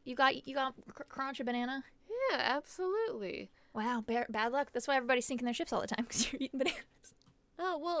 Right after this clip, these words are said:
Speaker 2: this is claiming,
Speaker 1: Um,
Speaker 2: sorry, this is claiming that, uh, bananas are supposed to be bad luck to recreational fishermen, which makes me wonder if it has anything to do with, if it's, like, a more modern myth.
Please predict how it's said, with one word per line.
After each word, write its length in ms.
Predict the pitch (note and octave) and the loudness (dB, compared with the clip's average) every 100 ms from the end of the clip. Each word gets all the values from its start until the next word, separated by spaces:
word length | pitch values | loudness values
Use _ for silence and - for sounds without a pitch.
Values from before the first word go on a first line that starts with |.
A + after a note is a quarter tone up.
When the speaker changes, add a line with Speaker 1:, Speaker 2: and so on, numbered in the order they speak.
| - | 2
Speaker 2:
this 140 | G4 - | 2 2
is 140 | B4+ - | 0 -2
claiming, 520 | E4 B3+ A3+ G#3+ C4+ | 4 4 6 2 0
Speaker 1:
Um, 40 | - | -2
Speaker 2:
sorry, 480 | - C4 A#3 G3 - - | 2 4 4 2 -4 -10
this 160 | - D#4 | -4 -2
is 120 | G#4 | -2
claiming 440 | - D#4+ D4+ D4+ A#3+ | 0 0 2 2 0
that, 280 | A3 G#3+ - - - | 0 -2 -6 -16 -6
uh, 200 | F#3+ F#3 E3+ | -2 -2 -2
bananas 680 | G#3+ G#3 G#3+ G3+ G3 F#3+ - - | -2 0 2 2 0 -2 -6 -2
are 400 | F3+ F3 E3+ - - - - | 0 0 -2 -6 -14 -20 -14
supposed 400 | - G#3+ A#3+ A#3 | -12 -2 0 0
to 60 | |
be 160 | A#3+ A3+ | -4 -4
bad 400 | F3+ F3 G3 F#3+ | -4 -2 0 2
luck 200 | F#3+ G3 | 0 -4
to 120 | F#3 | -6
recreational 680 | F3 F#3+ F#3+ F#3 F#3+ F#3+ F#3 | -6 -6 -4 -4 -4 -4 -4
fishermen, 580 | - E3 E3 E3 E3 D#3+ - - - | -4 -8 -8 -6 -6 -8 -14 -18 -8
which 220 | G3+ - | -8 -2
makes 240 | A#3 A#3 | -2 0
me 120 | A3+ | 2
wonder 360 | G#3+ F#3+ F#3+ F3+ | 2 2 2 0
if 280 | E3 F3+ - | 0 -2 -2
it 180 | F#3 F#3 | -6 -6
has 540 | F#3 F3 F3+ F3+ - - _ | -6 -4 -6 -8 -14 -16 _
anything 500 | F3 F3+ F3+ - F3 | -4 -2 -4 -4 -8
to 140 | F3 E3+ | -8 -10
do 260 | E3+ E3+ | -6 -6
with, 240 | E3 E3+ - _ | -6 -8 -10 _
if 180 | - F#3+ | -4 -4
it's, 200 | E3 - | -4 -6
like, 220 | - D#3 - | -8 -8 -6
a 80 | E3+ | -6
more 240 | E3 D#3+ | -4 -6
modern 540 | D3+ D#3+ E3 G3 A3 A#3+ | -4 -4 -2 -2 -2 -2
myth. 340 | B3+ C#4+ - | -2 -2 -6